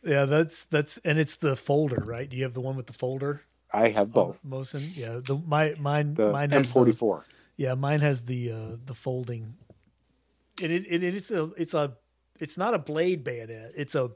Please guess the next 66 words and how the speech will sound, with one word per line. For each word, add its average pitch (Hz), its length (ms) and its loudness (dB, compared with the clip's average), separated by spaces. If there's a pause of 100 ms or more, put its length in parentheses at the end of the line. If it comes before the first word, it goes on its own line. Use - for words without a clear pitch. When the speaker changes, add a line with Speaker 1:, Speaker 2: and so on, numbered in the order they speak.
(540)
Speaker 1:
spike. - 760 -2 (200)
<laughs> 240 100 -6
Speaker 2:
Yeah, 160 180 4
it's - 140 -6
a 202 40 0
spike. 180 380 0 (100)
It's - 140 -4
a, - 40 -6 (100)
it's 135 120 4
a, 147 100 12
it's 139 200 8
a 156 40 8
poker. - 380 6 (100)
I 123 40 8
wanna, 170 340 8
I 165 100 10
wanna 214 140 10
cook - 280 -6
hot 165 220 10
dogs 113 300 4
with 98 120 -2
it. - 320 -6 (680)
I - 40 -2
wanna, 151 140 6
Speaker 1:
You 208 40 8
Speaker 2:
like, 180 140 12
Speaker 1:
could, 175 80 2 (360)
you - 60 -4
Speaker 2:
flip 226 120 12
Speaker 1:
could - 100 6
Speaker 2:
it 214 40 12
out, 185 260 10
put 190 140 6
a 208 60 8
hot 196 260 8
dog 165 240 6
on 208 80 6
it, 240 40 10
Speaker 1:
Yeah, 208 180 6
Speaker 2:
fire 180 200 10
a 175 40 6
Speaker 1:
you 196 60 2
Speaker 2:
bunch 180 220 4
of 156 80 2
rounds 170 380 2
until 165 300 -2
it 156 140 -2
heats 160 260 -6
up. - 180 -4 (200)
Speaker 1:
You 220 160 -6
could, 196 300 -8
yeah, - 280 0
you 185 220 0
could 190 120 -6
use 185 220 -2
it 175 80 -8
to 165 80 -2
grill 156 260 2
meat 165 240 0
on 160 100 -2
a 139 60 -2
fire. 143 560 -4
I 131 40 -8
mean, 127 120 -8
it'd 139 180 -6
be 143 120 -2